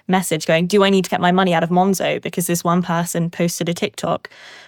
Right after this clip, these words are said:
where Monzo had shut her account?" And so I had to go, you know, "No, it's fine.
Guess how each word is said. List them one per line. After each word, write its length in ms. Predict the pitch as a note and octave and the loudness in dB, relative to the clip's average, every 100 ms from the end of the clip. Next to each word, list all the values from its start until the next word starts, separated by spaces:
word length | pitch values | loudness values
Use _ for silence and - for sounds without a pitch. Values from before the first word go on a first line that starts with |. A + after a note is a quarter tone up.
| - | -8
where 560 | D#3+ F3 F3 F3 E3+ - | 2 4 4 2 0 0
Monzo 440 | F3+ E3+ F3+ E3+ | 0 2 2 0
had 140 | E3 | -2
shut 240 | E3+ F#3 - | -2 -4 -2
her 160 | E3+ | -4
account?" 380 | E3+ - F3 - _ _ - | -4 -2 -4 -4 _ _ -6
And 180 | D#3+ E3+ | -4 -2
so 140 | E3 | -4
I 40 | |
had 120 | D#3+ - | -6 -8
to 160 | E3 | -8
go, 160 | F3 E3+ | -6 -6
you 240 | F3 F#3 | -4 -2
know, 180 | F3 F#3 - | -2 -2 2
"No, 180 | F#3+ | 2
it's 200 | C4 - | 2 -4
fine. 500 | - E3 F3+ A#3 C4+ | -4 0 2 0 -2